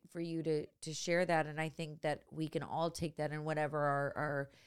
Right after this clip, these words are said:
path is in life and whatever, you know, our role is, you know, in this world. Um, you know, you think about what you want five years from now. And when that actually happens,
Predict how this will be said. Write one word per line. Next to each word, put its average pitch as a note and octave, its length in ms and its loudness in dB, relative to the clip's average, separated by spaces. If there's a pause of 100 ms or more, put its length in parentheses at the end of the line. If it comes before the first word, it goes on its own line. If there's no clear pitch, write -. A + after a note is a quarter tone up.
(160)
path E3+ 340 0
is D#3+ 160 0
in D3+ 160 -4
life D3+ 300 -2
and D3 160 -10
whatever, D#3 680 2
you D#3 80 -12
know, D3 300 -2 (140)
our D3+ 180 2
role D#3 580 6
is, C#3+ 460 2
you C#3+ 220 -6
know, C3+ 160 -2
in C3+ 240 -6
this C#3 200 -6
world. C#3+ 540 0 (420)
Um, D#3+ 460 0 (180)
you D#3+ 140 -6
know, D#3 80 0
you D3+ 200 -2
think D#3 280 -6
about D3 260 2
what D3+ 240 2
you D#3 180 2
want D3 320 0 (140)
five C#3+ 240 0
years C#3+ 260 -2
from C#3 220 -12
now. D#3 400 -6 (420)
And E3 120 -4
when E3+ 160 -4
that D#3+ 140 -4
actually D#3 360 0
happens, C#3+ 720 -2